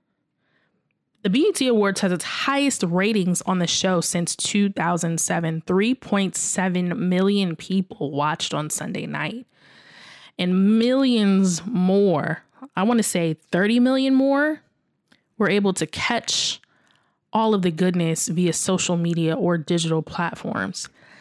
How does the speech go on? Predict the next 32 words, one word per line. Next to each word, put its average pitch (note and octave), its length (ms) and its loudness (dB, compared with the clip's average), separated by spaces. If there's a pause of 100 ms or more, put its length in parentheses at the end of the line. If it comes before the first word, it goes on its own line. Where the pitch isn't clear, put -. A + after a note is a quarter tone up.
(160)
That's G4+ 220 -2
a C4 60 4
lot F#3+ 240 2
of - 100 -8
people. - 580 -4 (320)
I G#3+ 160 2
did D4+ 400 0
notice E3+ 640 2
also F3+ 720 0 (400)
that G#3+ 120 0
a G#3+ 40 2
lot A3+ 240 2
of D#4 80 -2
the A#3 120 0 (140)
ad G3 360 -2 (120)
dollars E3 640 0 (380)
were E3+ 760 0 (840)
catered F4 400 0
to G3+ 720 2 (1120)
the F3+ 80 -2
current B3 440 0
social F#3 340 0
justice E3+ 340 -2
situation E3 600 -2
that E3 160 -4
we D#3+ 100 -2
have E3 280 -4
brewing D#3+ 320 -2
in D#3 120 -4
the D#3 80 -4
United D#3 400 -4
States. - 480 -8